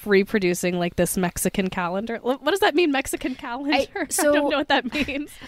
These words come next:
Speaker 2: I think, I don't know. The only thing I could think of is the
Speaker 1: Yeah.
Speaker 2: Mormon religion, like I said, the Lamanites and the, the descendants of
Speaker 1: Mm-hmm.
Speaker 2: these ancient religions or ancient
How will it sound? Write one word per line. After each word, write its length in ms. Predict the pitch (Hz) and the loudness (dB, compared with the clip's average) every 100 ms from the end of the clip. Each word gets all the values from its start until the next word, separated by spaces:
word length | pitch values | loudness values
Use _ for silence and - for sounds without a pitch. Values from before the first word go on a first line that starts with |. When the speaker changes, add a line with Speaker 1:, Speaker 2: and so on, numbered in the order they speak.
| - | -2
Speaker 2:
I 80 | 269 | -2
think, 400 | 262 330 294 - _ - | -2 -4 -8 -12 _ -2
I 60 | 262 | -2
don't 180 | 311 320 | -4 -6
know. 300 | 285 285 254 | -6 -6 -4
The 100 | 233 | 0
only 200 | 240 285 | 2 2
thing 100 | 339 | 0
I 80 | 339 | 0
could 200 | 330 240 | 0 2
think 220 | - 202 | 0 2
of 280 | 233 233 226 - | 4 2 0 -2
is 520 | 170 185 180 180 - - - - - - | 0 2 2 -2 -4 -10 -20 -20 -20 -6
the 80 | 220 | 0
Speaker 1:
Yeah. 60 | 208 | 2
Speaker 2:
Mormon 500 | 202 202 208 214 208 | 4 4 4 4 4
religion, 920 | 196 185 185 180 180 185 185 185 185 - - - _ - | 2 4 4 2 2 2 4 2 0 -6 -20 -20 _ -4
like 160 | 202 | 0
I 60 | 208 | 2
said, 180 | 208 196 | 2 2
the 80 | |
Lamanites 640 | 190 180 180 180 165 170 - | 2 4 4 4 2 -2 -2
and 120 | 175 | 0
the, 300 | 180 175 165 | 2 2 0
the 160 | - 180 | 2 2
descendants 500 | 175 - 190 185 190 | 4 2 2 2 0
of 120 | 180 | 0
Speaker 1:
Mm-hmm. 200 | 175 233 | -2 0
Speaker 2:
these 200 | 208 185 185 | 0 0 2
ancient 600 | 190 190 - 180 180 - | 2 2 2 2 0 0
religions 560 | 180 180 175 180 175 | 2 2 2 0 0
or 60 | 170 | 0
ancient 340 | 180 - 180 | 0 0 -2